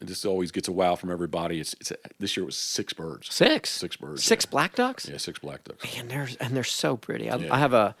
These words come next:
Speaker 2: one of my favorite mounts is a, a black
Speaker 1: Black duck,
Speaker 2: duck that,
Speaker 1: yep.
Speaker 2: that my, my dog retrieved. It was fantastic.
Speaker 1: We, we did. We attempted to,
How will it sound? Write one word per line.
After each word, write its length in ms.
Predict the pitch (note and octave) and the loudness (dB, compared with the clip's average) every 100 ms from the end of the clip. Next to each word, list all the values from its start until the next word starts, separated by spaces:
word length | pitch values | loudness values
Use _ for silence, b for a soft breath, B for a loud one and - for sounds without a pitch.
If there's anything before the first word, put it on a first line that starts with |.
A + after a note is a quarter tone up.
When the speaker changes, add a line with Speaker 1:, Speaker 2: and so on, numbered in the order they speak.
| b b | b b
Speaker 2:
one 160 | C3 C#3 | 2 4
of 60 | C3+ | 6
my 100 | A#2 | 4
favorite 360 | - B2 A2 | 4 4 4
mounts 380 | G#2 A#2 B2 - | 2 0 0 -4
is 120 | A#2 | -2
a, 40 | A#2 | -2
a 200 | - G#2 | -2 -4
black 240 | G#2+ G2+ | 0 0
Speaker 1:
Black 20 | F#2 | 2
duck, 60 | |
Speaker 2:
duck 180 | A2 G2+ | 0 0
that, 160 | A2 G#2 | -2 -2
Speaker 1:
yep. 120 | - - | -4 -4
Speaker 2:
that 180 | A2 A2 | -4 -2
my, 260 | G2 F#2+ - | -4 -4 -6
my 160 | G#2 G2 | -6 -2
dog 240 | G2 A2+ | -2 -2
retrieved. 320 | A2 G#2+ A2+ | -6 -6 -6
It 40 | A2+ | -6
was 120 | - | -6
fantastic. 540 | - - A#2+ A#2+ - - | -8 -6 -6 -6 -6 -4
Speaker 1:
We, 80 | B2+ | -2
we 20 | |
did. 280 | A2 D3 B2+ | 4 4 4
We 100 | A#2 | 2
attempted 400 | G#2 C#3+ D3+ C#3 | 2 0 -2 -2
to, 140 | G#2 | -2